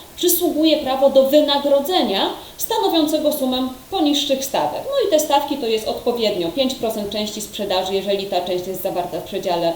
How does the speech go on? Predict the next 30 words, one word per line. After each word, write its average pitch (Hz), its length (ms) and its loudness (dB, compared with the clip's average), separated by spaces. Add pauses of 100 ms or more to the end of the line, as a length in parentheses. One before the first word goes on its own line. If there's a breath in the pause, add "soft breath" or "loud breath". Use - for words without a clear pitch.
(420 loud breath)
do 262 160 8
równowartości 196 680 0
pięćdziesięciu 254 560 0
tysięcy 254 540 -2
euro, 220 460 2 (240 loud breath)
trzy 285 260 2
procent 214 580 4
części 202 320 -2
ceny 190 220 -2
sprzedaży, 190 440 -2
jeżeli 185 320 0
ta 185 120 -4
część 185 240 -4
jest 170 120 -8
zawarta 175 360 -4
w - 60 -10
przedziale 180 440 0
do 175 140 -4
równowartości 185 600 -4
pięćdziesięciu 190 540 -4
tysięcy 180 500 -6
euro 180 240 0
i 185 140 -6
jednego 180 360 0
eurocenta 175 640 -4 (300 loud breath)
do 240 160 6
równowartości 196 640 -2
dwustu 294 400 -2
tysięcy 247 460 -2
euro 220 440 0